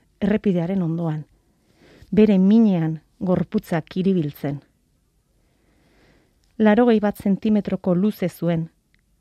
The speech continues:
beheko aldea horiska eta gainaldea iluna. Oso ale ederra.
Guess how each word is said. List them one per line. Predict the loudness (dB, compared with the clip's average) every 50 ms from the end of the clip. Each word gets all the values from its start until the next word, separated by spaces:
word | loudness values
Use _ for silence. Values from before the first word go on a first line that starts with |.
| _ _ _ _
beheko | -2 -2 -2 0 0 -2 0
aldea | 0 0 0 0 0 0 0
horiska | -2 -2 -4 -8 -8 -8 -6 -4 -4
eta | -4 -6 -6 -6 -6 -6 -8 -10 _ _ _ _ _ -2
gainaldea | 0 2 2 2 2 0 0 0 2 2
iluna. | 0 0 0 0 0 0 -2 -4 -8 _ _ _ _ _ _ _ _ _ _ _ _ _ _ _ _ _ _ _ _ _ _ _
Oso | -4 -4 -4 -4 -6 -8 -6 -4 -4
ale | -2 -4 -2 -2 0 0 0 -2
ederra. | -2 -4 -4 -6 -6 -8 -12 -14